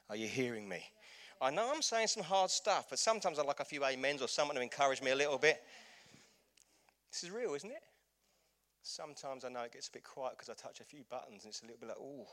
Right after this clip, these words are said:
that's me." Can I encourage you? Do you know when you're sitting here thinking,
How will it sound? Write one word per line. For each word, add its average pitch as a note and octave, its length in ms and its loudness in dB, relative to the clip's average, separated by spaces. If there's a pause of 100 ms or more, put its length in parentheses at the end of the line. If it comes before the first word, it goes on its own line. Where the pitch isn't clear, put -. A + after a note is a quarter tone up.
(160)
that's - 180 -16
me." A#2+ 360 -18 (1300)
Can B2+ 120 -8
I B2 100 -4 (160)
encourage C3+ 480 -10
you? F#2 100 -16
Do - 680 -20
you A#2 60 -14
know C3+ 100 -4
when D3+ 100 -4
you're C#3+ 100 -6
sitting D3 300 -4
here A2+ 160 -10
thinking, A#2+ 360 -14